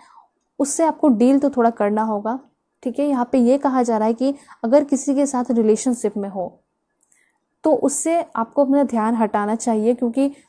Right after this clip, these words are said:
कोई न्यू पर्सन आपके लाइफ में एंटर करेंगे and कोई न्यू पर्सन से ही आपकी शादी होते हुए दिखाई पड़ रही है, ठीक है। फ़ाइव मंथ, सिक्स मंथ, सेवन मंथ लग सकता है इसके आने के,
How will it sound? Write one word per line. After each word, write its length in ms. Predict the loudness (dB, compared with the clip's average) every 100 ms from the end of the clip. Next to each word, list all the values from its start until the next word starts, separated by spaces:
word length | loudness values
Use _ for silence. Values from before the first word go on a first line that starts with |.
| _
कोई 140 | 2
न्यू 300 | 4 4 2
पर्सन 440 | 2 0 2 -2 -2
आपके 280 | -4 -4 -2
लाइफ 240 | -2 -2 -2
में 80 |
एंटर 200 | -2 -4
करेंगे 360 | -4 -4 -2 -2
and 80 | -2
कोई 160 | 0 0
न्यू 300 | 2 0 0
पर्सन 380 | -2 -2 -2 0
से 160 | 0
ही 120 | 0
आपकी 340 | -2 -4 -8 -8 -12 _ _
शादी 340 | -4 -2 0
होते 280 | 0 0 0
हुए 180 | 0 0
दिखाई 340 | -2 -4 -6
पड़ 200 | -6 -6
रही 180 | -4 -4
है, 160 | -4 -10 -12 _ _ _ _
ठीक 180 | -6 -2
है। 120 | -2
फ़ाइव 400 | -2 -2 0 0 0
मंथ, 200 | 0 -2
सिक्स 360 | -2 -6 -4
मंथ, 220 | -2 -2 -4 -4
सेवन 320 | -4 -2 0
मंथ 280 | 0 -2 -2
लग 180 | -2 -2
सकता 340 | -6 -6 -8
है 200 | -6 -8 -10 _ _ _ _ -6
इसके 400 | -6 -2 -2 -2 -2
आने 240 | -4 -2 -2
के, 180 | -4